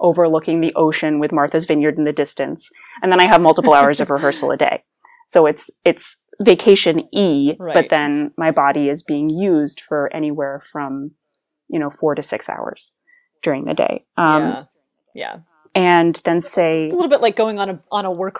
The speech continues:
Speaker 1: It's,
Speaker 2: retreat.
Speaker 1: it's kinda
Speaker 2: <laughs>
Speaker 1: like going on a work retreat. And most of, most of my work feels that way. So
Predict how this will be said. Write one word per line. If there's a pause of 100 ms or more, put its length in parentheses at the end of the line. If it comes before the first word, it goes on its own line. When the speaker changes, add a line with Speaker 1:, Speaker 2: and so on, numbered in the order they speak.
Speaker 1:
It's,
Speaker 2:
retreat.
Speaker 1:
it's
kinda
Speaker 2:
<laughs>
Speaker 1:
like
going
on
a
work
retreat. (520)
And
most
of, (560)
most
of
my
work
feels
that
way.
So